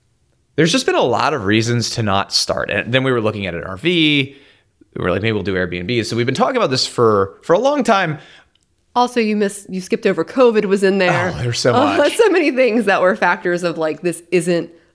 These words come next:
Speaker 2: a good time, not right now, maybe, maybe later.
Speaker 1: And I'll, I'll be honest,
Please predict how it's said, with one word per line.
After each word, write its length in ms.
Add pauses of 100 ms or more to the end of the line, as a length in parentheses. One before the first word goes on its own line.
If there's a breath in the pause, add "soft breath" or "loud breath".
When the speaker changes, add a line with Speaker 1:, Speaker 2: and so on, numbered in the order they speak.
Speaker 2:
a 80
good 220
time, 440
not 220
right 260
now, 300
maybe, 580 (220 loud breath)
maybe 280
later. 520
Speaker 1:
And 220
I'll, 400
I'll 60
be 140
honest, 460